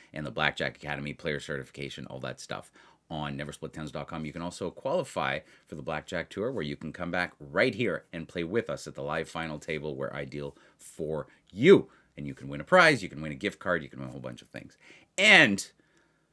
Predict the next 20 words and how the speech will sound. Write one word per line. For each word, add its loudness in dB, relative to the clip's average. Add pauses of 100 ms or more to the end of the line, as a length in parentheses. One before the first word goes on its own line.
(600)
we're -4
giving 0
away 0
t-shirts -10
today. -10 (300)
And -2
before 4
I 4
forget, 2 (200)
because -4
I 4
don't -2
think -4
I 2
forgot 0
yesterday, -4 (240)
we're 6
gonna 10
give 10
away 10